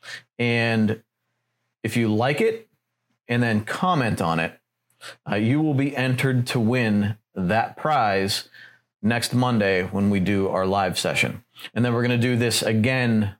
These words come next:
the following week. So go ahead, uh, like, and th-, aside from that, there's, like, no real other rules. Like, you don't have to make any specific comment.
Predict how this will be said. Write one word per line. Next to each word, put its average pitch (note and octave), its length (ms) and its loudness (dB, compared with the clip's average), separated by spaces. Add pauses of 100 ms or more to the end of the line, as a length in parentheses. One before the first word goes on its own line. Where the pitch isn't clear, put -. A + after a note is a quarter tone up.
the G#2+ 80 -2
following G#2 480 0
week. G2+ 260 -2
So A#2 360 -2 (800)
go D3 180 2
ahead, E3 360 0 (360)
uh, B2 240 0
like, B2+ 200 -2
and F#3+ 420 0
th-, F3 340 0
aside C4 360 2
from F3 100 2
that, C#3+ 160 0
there's, D3+ 160 2
like, G#3 100 2
no D3+ 280 2
real C3+ 520 2
other B2+ 220 2
rules. A2+ 260 0
Like, F2+ 160 -2
you A3 60 0
don't A#3 140 2
have F3 140 -2
to - 40 -2
make C3+ 260 2
any C3+ 140 0
specific C3+ 580 -2
comment. D3 520 -2